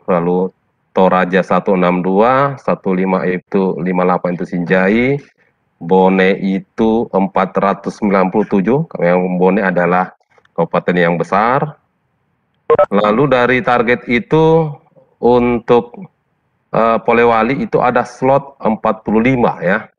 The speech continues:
untuk masuk berikutnya, jadi memang sangat besar peluang. Kemudian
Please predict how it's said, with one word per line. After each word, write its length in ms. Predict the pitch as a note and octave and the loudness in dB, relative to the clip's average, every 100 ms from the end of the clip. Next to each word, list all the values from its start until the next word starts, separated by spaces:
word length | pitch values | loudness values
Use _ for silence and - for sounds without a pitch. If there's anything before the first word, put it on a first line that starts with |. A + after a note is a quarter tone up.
| - | -12
untuk 320 | E2+ E2 - | -10 -10 -6
masuk 320 | F2 E2+ - - | -4 -4 -6 -8
berikutnya, 600 | E2 - E2 E2 F#2+ - - | -8 -6 -6 -2 -2 -2 -4
jadi 180 | - | -6
memang 320 | D2+ E2 D2+ E2 | -6 -6 -6 -10
sangat 480 | - F#2 F#2 F2+ - _ F2+ | -6 -4 -2 -2 -6 _ -8
besar 260 | F2 F2 E2+ | -2 -2 -2
peluang. 580 | E2+ E2+ F2 G#2+ A#2+ C3+ _ _ _ _ | -2 2 2 2 0 -6 _ _ _ _
Kemudian 1040 | - F#2 F#2 D#2+ G2 G2 F#2+ F#2+ F#2 F#2 | -6 -2 -2 -2 0 2 2 2 0 -2